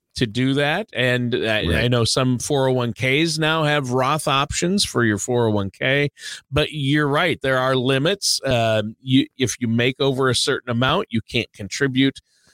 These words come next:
Speaker 1: to a Roth, and there are limits to how much you contribute to certain Roths. So, uh, you need to look at that and work with somebody. Again, this is where you come in and you can look at it and say,
Speaker 2: Right.
Speaker 1: "Yeah,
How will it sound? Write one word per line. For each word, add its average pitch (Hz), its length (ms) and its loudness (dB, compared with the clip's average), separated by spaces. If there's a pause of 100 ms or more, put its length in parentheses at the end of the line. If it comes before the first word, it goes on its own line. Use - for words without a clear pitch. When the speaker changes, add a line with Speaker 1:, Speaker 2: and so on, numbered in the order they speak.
(140)
Speaker 1:
to 151 200 0
a 131 80 2
Roth, 135 580 0
and 113 520 0 (100)
there 117 160 2
are 107 100 0
limits 123 440 0
to 107 100 -2
how 127 240 -2
much 139 320 0
you 139 60 2
contribute 139 580 -2
to 127 100 -2
certain 127 380 0
Roths. 123 340 0
So, 120 300 0 (400)
uh, 117 200 0
you 117 220 0
need 151 220 0
to 147 80 0
look 147 240 -2
at 147 100 -4
that 135 180 2
and 123 140 0
work 131 280 0
with 127 140 2
somebody. 117 380 0
Again, 123 380 0
this 127 180 0
is 107 140 0
where 117 140 2
you 127 180 4
come 117 260 -2
in 110 160 0
and 110 160 0
you 113 100 2
can 107 200 -2
look 123 180 0
at 120 80 0
it 90 80 0
and 117 100 -4
say, 110 260 2 (200)
Speaker 2:
Right. 90 180 2
Speaker 1:
"Yeah, 120 220 0